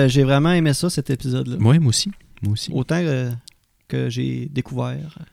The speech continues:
Speaker 2: des nouveaux trucs.
Speaker 1: J'ai été dans quelque chose de
Speaker 2: Ben, je trouvais cool que nos styles étaient différents.
Speaker 1: Ouais, puis j'ai essayé d'aller dans de quoi d'abordable, là. J'ai, je t'ai pas donné du Vaporwave, euh, non
Speaker 2: Ouais,
Speaker 1: plus. Je voulais que
Speaker 2: c'était ma crainte.
Speaker 1: le monde connaisse un peu la, tu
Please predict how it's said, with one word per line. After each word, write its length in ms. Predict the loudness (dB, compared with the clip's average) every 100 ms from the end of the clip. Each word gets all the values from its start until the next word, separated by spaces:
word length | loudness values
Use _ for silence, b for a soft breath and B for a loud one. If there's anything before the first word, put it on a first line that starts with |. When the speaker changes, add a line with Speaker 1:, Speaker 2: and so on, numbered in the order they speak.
| _ _
Speaker 2:
des 80 | -12
nouveaux 320 | -10 -10 -10 -10
trucs. 160 | -12 -4
Speaker 1:
J'ai 260 | 2 4
été 240 | 4 4 4
dans 180 | 4 4
quelque 180 | 2
chose 340 | 2 4 4 4
de 720 | 4 6 6 6 4 2 0 -4 0
Speaker 2:
Ben, 120 | 0
je 80 | 2
trouvais 160 | 0
cool 200 | 2 0
que 80 | 2
nos 180 | 2 2
styles 340 | 0 -2 0 0
étaient 220 | -2 -4
différents. 520 | -4 -6 -6 -6 -8 0
Speaker 1:
Ouais, 180 | 2 2 -2
puis 100 | -2
j'ai 200 | 2 4
essayé 220 | 4 2
d'aller 260 | 2 2 2 0
dans 140 | 0 0
de 60 |
quoi 160 | 0 2
d'abordable, 680 | 4 2 0 0 2 4
là. 60 | 2
J'ai, 160 | 2 0
je 80 | -2
t'ai 100 | 0
pas 160 | 2
donné 220 | 4 4
du 100 | 2
Vaporwave, 520 | 2 2 4 2 2 2
euh, 460 | 0 -2 -2 -2 4
non 160 | 6
Speaker 2:
Ouais, 180 | 8 10
Speaker 1:
plus. 80 | 8
Je 100 | 8
voulais 160 | 4
que 360 | 4 4 6 6
Speaker 2:
c'était 220 | 6 6
ma 160 | 8 6
crainte. 480 | 4 4 4 4 4
Speaker 1:
le 140 | 6
monde 280 | 6 4 4
connaisse 400 | 4 4 4 4
un 140 | 2
peu 140 | 4 4
la, 360 | 4 2
tu 40 | 2